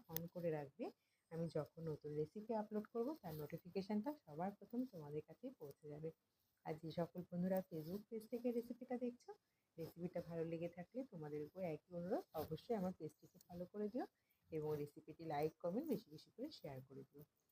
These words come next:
দেখো বন্ধুরা, আমি তেলের মধ্যে একটু গরম মশলা ফোড়ন দিয়েছি, আর তার মধ্যে ডিমগুলোকে দিয়ে দিয়েছি। এখন ডিমগুলোকে আমি একটু ভেজে নেব উল্টে পাল্টে।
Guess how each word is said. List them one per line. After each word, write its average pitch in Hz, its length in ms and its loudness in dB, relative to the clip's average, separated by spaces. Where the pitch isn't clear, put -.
দেখো 170 260 8
বন্ধুরা, 196 420 8
আমি 180 220 6
তেলের 170 340 6
মধ্যে 185 300 6
একটু - 280 -2
গরম 156 300 8
মশলা 190 280 0
ফোড়ন 175 340 2
দিয়েছি, 170 380 2
আর 151 200 0
তার 156 200 6
মধ্যে 170 300 6
ডিমগুলোকে 156 640 2
দিয়ে 147 240 0
দিয়েছি। 143 340 -4
এখন 151 240 -4
ডিমগুলোকে 185 560 2
আমি 170 260 2
একটু - 260 -8
ভেজে 156 320 2
নেব 151 220 0
উল্টে 160 340 0
পাল্টে। 143 380 -6